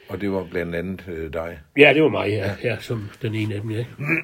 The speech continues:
Speaker 1: <clears throat> Ja, jeg gik jo selv og var, fordi jeg kan tydeligt huske det der med, at forældre lige pludselig blev bedt om at tage stilling til
Speaker 2: Ja,
Speaker 1: det der.
Speaker 2: ja,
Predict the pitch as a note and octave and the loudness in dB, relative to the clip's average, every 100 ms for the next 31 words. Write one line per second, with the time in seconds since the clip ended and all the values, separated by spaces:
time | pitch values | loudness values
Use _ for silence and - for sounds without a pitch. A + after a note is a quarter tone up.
0 | E3 D#3+ C#3+ F2 G2+ A#2 B2 C#3+ F3 D3 | 2 6 4 4 6 8 8 6 4 4
1 | C#3+ E3 C3+ A2 G#2+ A2 G#2+ - A#2+ A#2 | 4 4 6 4 6 4 4 0 0 0
2 | A2 G#2 G3+ A3+ E3 F#3+ - C#3 C3+ C3+ | 0 -2 -2 0 -2 -4 -4 -2 0 -2
3 | A2+ - C3+ D#3+ D3+ G#2 C#3+ D3 D3 B2+ | -2 -2 0 2 2 0 -2 -2 -4 -4
4 | A2 G#2+ C#3 B2+ G#2+ G2 - - D3 G3 | -4 -2 0 0 -4 -6 -8 -4 -2 0
5 | F#3+ D3 D3 F#2+ G2 F#2 - A#2 | 0 4 4 6 2 0 -2 -6